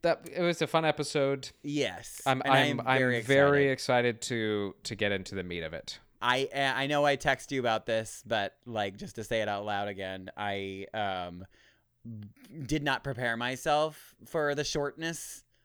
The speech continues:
Speaker 2: of the Mandalorian episodes.
Speaker 1: Yep.
Speaker 2: Now I am prepared,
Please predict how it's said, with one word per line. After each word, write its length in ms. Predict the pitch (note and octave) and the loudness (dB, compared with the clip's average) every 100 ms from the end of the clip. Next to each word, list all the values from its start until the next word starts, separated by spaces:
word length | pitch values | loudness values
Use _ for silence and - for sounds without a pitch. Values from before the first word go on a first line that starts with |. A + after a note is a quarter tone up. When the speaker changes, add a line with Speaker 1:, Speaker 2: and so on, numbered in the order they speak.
| _ _ _ _ - | _ _ _ _ 2
Speaker 2:
of 140 | D3+ | 2
the 80 | D#3 | 4
Mandalorian 520 | D3+ D3 D3 D3 D3 | 0 2 4 4 4
episodes. 600 | D3 D3+ D#3 D3+ D3+ D3 | 0 2 4 4 4 -2
Speaker 1:
Yep. 200 | B2 E2+ - _ - | -6 -6 -10 _ -8
Speaker 2:
Now 180 | G#2 G#2 | 0 2
I 80 | C3+ | 2
am 120 | F#3 | 2
prepared, 560 | G3+ E3+ C3+ C3 C3+ | 2 4 4 4 0